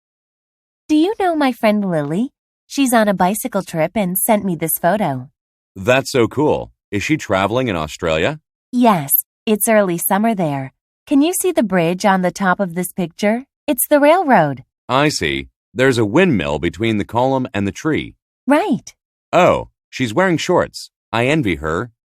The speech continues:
Speaker 2: It's freezing here.
Speaker 1: Me too. Can you see her helmet? She said it's really hot to ride a bike with the helmet on.
Speaker 2: There's a small triangular flag attached on her seat. What does that mean?
Speaker 1: It's her company's logo.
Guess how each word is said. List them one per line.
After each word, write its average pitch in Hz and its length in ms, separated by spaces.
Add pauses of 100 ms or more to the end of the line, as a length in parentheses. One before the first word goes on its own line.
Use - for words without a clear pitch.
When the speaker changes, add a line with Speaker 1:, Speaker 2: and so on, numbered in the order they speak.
Speaker 2:
It's 110 160
freezing 120 400
here. 69 260 (320)
Speaker 1:
Me 240 260
too. 170 460 (420)
Can 240 180
you 220 120
see 254 240
her 269 140
helmet? 175 500 (220)
She - 180
said 240 220
it's 190 180
really 190 280
hot 180 320
to 175 120
ride 185 220
a 156 60
bike 180 320
with 160 160
the 156 80
helmet 190 360
on. 135 300 (340)
Speaker 2:
There's 120 320
a 120 60
small 151 380
triangular 107 600
flag 85 460
attached 98 500
on 82 140
her 87 120
seat. - 460 (200)
What 98 180
does 104 140
that 123 200
mean? 69 300 (320)
Speaker 1:
It's 311 220
her 311 120
company's 254 540
logo. 247 560